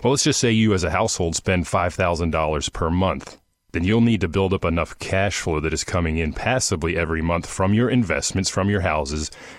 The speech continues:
that you no longer have to work. And it is very easy to do with houses. That's how my wife and I did it. Now, again, one single family house may create anywhere from two to five hundred dollars per month. So how many houses do you have to get to to meet that five thousand dollars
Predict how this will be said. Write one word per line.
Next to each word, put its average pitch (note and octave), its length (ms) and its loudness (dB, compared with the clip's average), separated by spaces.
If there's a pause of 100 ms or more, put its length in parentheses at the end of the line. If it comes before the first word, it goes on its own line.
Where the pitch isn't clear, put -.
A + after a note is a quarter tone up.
(440)
that F#2 180 0
you G#2+ 60 -2
no F#2+ 200 0
longer F2 380 0
have E2 220 -4
to D#2+ 100 -4
work. D#2 400 -4 (600)
And F2 120 -2
it E2 80 -4
is E2+ 100 -4
very F#2 540 0
easy F2 380 0
to D#2 120 -2
do D#2 460 -2 (340)
with D#2+ 160 -2
houses. E2+ 460 0
That's D#2+ 240 -2
how F2+ 140 0
my E2+ 140 0
wife F2 320 0
and D2+ 80 -2
I C2+ 80 -4
did C#2 200 -8
it. - 100 -14 (540)
Now, D#2+ 100 0
again, E2+ 340 0
one C3 160 4
single C#3+ 260 4
family A#2 320 2
house C#3+ 320 2
may G2+ 140 2
create G#2 380 0
anywhere G2 300 2
from F2+ 200 -4
two G2 420 0 (300)
to F2 100 -4
five F#2 300 0
hundred E2+ 240 0
dollars E2 320 0
per - 180 -4
month. F#2 220 2
So - 140 0
how F#2+ 180 0
many F#2+ 160 0
houses E2 320 0
do F2 80 -4
you E2+ 120 0
have E2+ 180 -2
to E2 80 -6
get E2 200 -2
to G2+ 100 -4
to F2 80 -2
meet A#2+ 260 -2
that F2+ 180 -2
five E2 260 -2
thousand D#2+ 360 0
dollars C#2+ 460 -4